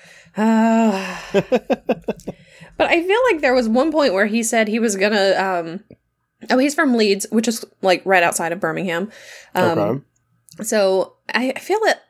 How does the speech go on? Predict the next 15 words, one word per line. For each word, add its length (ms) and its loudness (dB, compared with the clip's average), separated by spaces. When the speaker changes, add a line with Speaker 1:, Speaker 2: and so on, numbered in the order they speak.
Speaker 1:
like, 280 0
at 140 0
one 220 2
point 280 0
he 120 2
was, 400 -2
<laughs> 60 -12
he 240 -10
wanted 400 2
to, 100 0
like, 240 2
run 440 0
for 600 0
governor, 420 0
maybe? 500 2